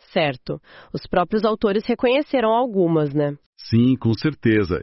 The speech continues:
Speaker 2: e é fundamental ter isso em mente. Primeiro, por ser um estudo observacional e não um ensaio clínico randomizado, ele pode mostrar uma associação forte, como mostrou. Mas não pode provar definitivamente uma relação de causa e efeito.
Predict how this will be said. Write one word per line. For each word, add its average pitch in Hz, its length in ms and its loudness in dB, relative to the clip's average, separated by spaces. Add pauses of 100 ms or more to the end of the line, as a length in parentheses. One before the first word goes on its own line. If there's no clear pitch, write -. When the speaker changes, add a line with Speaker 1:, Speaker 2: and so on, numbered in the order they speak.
Speaker 2:
e 98 160 0
é 95 40 0
fundamental 120 800 0
ter 127 160 -2
isso 123 220 0
em 139 60 2
mente. 67 420 -6 (540)
Primeiro, 120 440 0 (120)
por 120 160 -2
ser 127 180 -2
um 135 60 4
estudo 131 360 0
observacional 107 1040 -2
e 92 120 0
não 113 220 2
um 165 40 2
ensaio 127 400 0
clínico 104 400 0
randomizado, 92 760 -2 (440)
ele 85 160 0
pode 101 260 0
mostrar 104 420 0
uma 98 180 0
associação 127 580 -2
forte, - 580 -6
como 85 220 -4
mostrou. 104 440 -4 (680)
Mas 87 140 0
não 117 180 0
pode 127 300 0
provar 120 420 0
definitivamente 123 880 -2
uma 120 140 0
relação 120 340 -2
de 120 100 -4
causa 107 320 -2
e 131 60 2
efeito. 71 480 -6